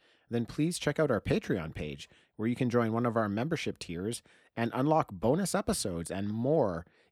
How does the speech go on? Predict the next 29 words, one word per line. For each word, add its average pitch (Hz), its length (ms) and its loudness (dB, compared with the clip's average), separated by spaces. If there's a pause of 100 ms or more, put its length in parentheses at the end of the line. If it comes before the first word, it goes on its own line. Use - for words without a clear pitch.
(100)
each 190 280 -2
and 104 180 -6
every 131 280 2
month. 120 420 -2 (540)
Or 127 340 6
you 101 140 -6
can 110 140 -6
check 113 240 -2
out 110 180 -2
our 98 100 -2
page 107 380 -2
at 101 240 -6
buy 107 220 -2
me 110 120 -2
a 107 60 -2
coffee 107 400 -2
dot 98 300 -4
com 120 480 -2
slash 98 600 -6
talking 110 460 -2
back, 113 440 -6 (320)
where 120 100 0
you 120 80 -4
can 131 100 0
make 127 160 0
a 117 60 0
one-time 143 460 2
donation 131 440 0
of 92 100 -4